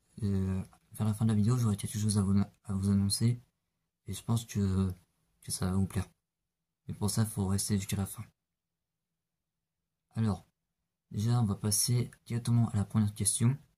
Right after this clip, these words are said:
qui, euh, qui est, qui est la principale,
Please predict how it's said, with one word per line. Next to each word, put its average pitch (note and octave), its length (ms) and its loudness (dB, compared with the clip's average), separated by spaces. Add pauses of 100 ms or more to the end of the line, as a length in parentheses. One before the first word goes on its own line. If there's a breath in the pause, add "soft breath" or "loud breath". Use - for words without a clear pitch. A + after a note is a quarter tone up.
(680)
qui, G2 300 0
euh, F#2+ 260 2 (680)
qui G#2 140 -2
est, G2 360 0
qui G#2+ 200 2
est G2+ 140 4
la F#2 140 -2
principale, G#2+ 560 -2